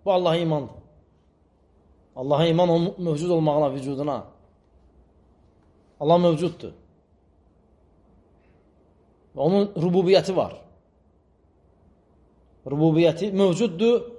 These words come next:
ərşin üzərindədir. Mövcuddur, ərşin üzərindədir.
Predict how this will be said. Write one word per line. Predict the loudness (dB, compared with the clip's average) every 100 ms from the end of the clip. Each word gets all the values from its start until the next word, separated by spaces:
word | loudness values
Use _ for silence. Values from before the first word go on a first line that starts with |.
| -4
ərşin | -2 0 0
üzərindədir. | 4 2 4 2 2 -8 -18 _ _ _ _ _ _ _ _ _ _ _ _ _ _ _ _ -6
Mövcuddur, | -4 2 0 4 4 4 2 -16 -20 _ _ _
ərşin | -10 -8 -4
üzərindədir. | 0 2 4 4 2